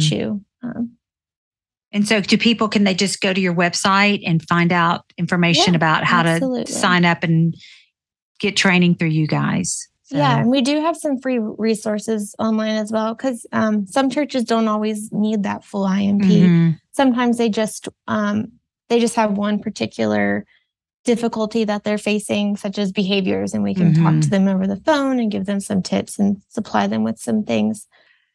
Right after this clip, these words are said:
Speaker 2: Well, we will be sure to include a link, uh, to your website so people can find you and get more information, uh, there and learn more about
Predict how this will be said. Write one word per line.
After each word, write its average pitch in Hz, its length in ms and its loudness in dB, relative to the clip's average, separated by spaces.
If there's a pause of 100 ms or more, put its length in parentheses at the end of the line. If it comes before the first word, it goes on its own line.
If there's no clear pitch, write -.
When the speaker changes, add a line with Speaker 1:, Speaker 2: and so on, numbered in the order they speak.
(320)
Speaker 2:
Well, 202 100 -2
we 240 180 4
will 240 140 2
be 208 140 4
sure 208 260 2
to 190 380 2
include 185 360 0
a 170 60 0
link, 175 640 -2 (100)
uh, 175 180 2
to 196 100 4
your 175 100 6
website - 480 0
so 185 120 2
people 170 220 0
can 160 200 2
find 170 380 2
you 165 340 2
and 165 180 -2
get 175 200 0
more 170 160 2
information, 165 840 2 (420)
uh, 175 60 -6
there 175 180 2
and 160 160 2
learn 165 200 2
more 160 300 2
about 151 520 0